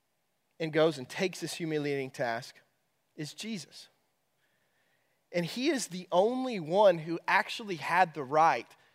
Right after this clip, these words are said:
to be thinking about his glory and greatness and what he deserved.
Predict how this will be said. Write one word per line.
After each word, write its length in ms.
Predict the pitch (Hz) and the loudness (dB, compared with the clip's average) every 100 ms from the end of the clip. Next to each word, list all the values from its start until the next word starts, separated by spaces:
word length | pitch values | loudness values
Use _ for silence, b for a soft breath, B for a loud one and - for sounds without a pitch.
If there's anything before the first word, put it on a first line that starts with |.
| _ _ _ _ _ _ - | _ _ _ _ _ _ -12
to 80 | 160 | -10
be 80 | |
thinking 400 | 165 202 208 196 | -6 -2 -2 -2
about 200 | 151 135 | 0 0
his 220 | 147 170 147 | 0 -4 -4
glory 320 | 156 160 147 | -4 -2 -4
and 100 | 123 | -2
greatness 540 | 139 135 101 - - _ _ _ _ _ _ _ _ - | 0 -2 -4 -18 -20 _ _ _ _ _ _ _ _ -10
and 100 | 147 | -2
what 160 | 156 | -2
he 100 | 147 | -2
deserved. 520 | 127 113 113 - _ | -4 -4 -6 -6 _